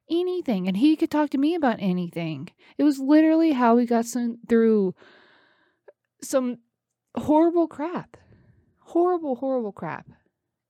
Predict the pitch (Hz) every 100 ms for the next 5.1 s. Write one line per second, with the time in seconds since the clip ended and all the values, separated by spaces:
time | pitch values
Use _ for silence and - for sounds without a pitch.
0 | - 254 262 254 233 - - - - -
1 | - _ _ _ _ _ _ _ _ _
2 | - 240 240 254 226 202 240 262 277 269
3 | 226 196 185 180 226 208 247 - - 185
4 | 214 294 247 185 165 180 170 165 151 -
5 | -